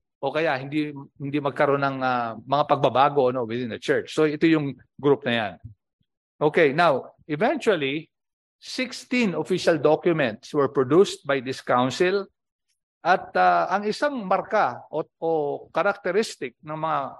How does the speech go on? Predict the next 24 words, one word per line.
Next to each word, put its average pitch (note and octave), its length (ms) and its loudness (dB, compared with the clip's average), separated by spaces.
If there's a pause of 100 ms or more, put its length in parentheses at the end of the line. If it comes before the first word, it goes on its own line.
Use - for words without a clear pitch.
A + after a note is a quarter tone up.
(380)
documents D#3+ 800 -2
na C#3+ 80 -4
ito A2 400 -4 (560)
ay G3 160 6
mas G#3 320 4
naging G3+ 440 4 (200)
conciliatory. F#3 1200 6 (560)
Kumbaga, F3 360 -2
dati F3+ 280 0
talagang D#3 480 -4
Council F#3+ 400 0
of G3+ 80 -16
Trent, D#3 280 -2 (200)
anathema, D#3 560 -4
anathema, F3 480 -2
at, D#3 160 -4
ah, D3 160 -8
puro F#3 320 6
mga E3+ 320 6
ano, A#3 160 4
ano, F3+ 120 4 (520)
pagbagsak C#3+ 640 0
ng E3+ 320 -4
pa-, - 320 -2